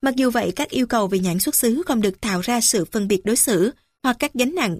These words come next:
không hợp lý khác cho sản phẩm nhập khẩu. Ngoài ra, chúng cũng không được tạo ra hiểu lầm về xuất xứ của sản phẩm, làm tổn hại đến các tên sản phẩm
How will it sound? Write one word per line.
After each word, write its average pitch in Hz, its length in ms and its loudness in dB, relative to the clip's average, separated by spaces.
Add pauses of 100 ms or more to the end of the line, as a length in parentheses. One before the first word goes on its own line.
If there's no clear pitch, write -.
không 233 180 0
hợp 214 180 -4
lý 226 160 -2
khác 285 280 -2 (220)
cho 226 140 2
sản 185 180 -2
phẩm 175 160 -2
nhập 202 140 -2
khẩu. 202 320 2 (640)
Ngoài 262 140 2
ra, 285 260 4
chúng 302 240 0
cũng 247 180 2
không 262 220 -4
được 233 180 2
tạo 196 180 0
ra 208 200 0
hiểu 208 140 2
lầm 214 220 2 (240)
về 240 140 4
xuất 294 200 -4
xứ 262 280 2
của 277 80 2
sản 196 200 0
phẩm, 196 280 0 (340)
làm 247 200 0
tổn 196 200 0
hại 214 260 0
đến 208 300 0
các 277 200 -4
tên 226 180 0
sản 196 240 -2
phẩm 208 260 0